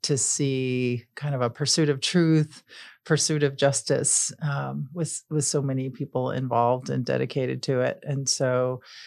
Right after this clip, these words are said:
one day I was watching a trial, and for the first time ever, a female lawyer got up to represent one of the clients, and I hadn't seen that before. And it was at that moment that I realized I could do this.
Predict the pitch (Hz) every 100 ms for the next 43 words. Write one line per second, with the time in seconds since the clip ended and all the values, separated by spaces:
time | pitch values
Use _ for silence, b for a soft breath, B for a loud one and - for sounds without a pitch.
0 | B B B B _ 135 151 175 165 175
1 | 185 208 220 147 143 139 151 156 156 160
2 | 147 - 160 143 180 202 147 127 143 135
3 | 135 165 160 - 160 147 143 131 139 147
4 | 175 190 190 156 - 135 131 127 156 147
5 | 143 139 139 135 B B B - _ 151
6 | 143 180 170 151 165 - 120 127 - -
7 | 135 131 135 139 131 123 127 127 127 110
8 | - 120 127 135 - - 139 139 139 -
9 | 135 135 139 - 139 135 - 143 - 131
10 | 139 147 127 156 143 139 147 139 127 127
11 | 127 127 123 127 120 B B B B B
12 | B 135 135 170 240 381 175 - -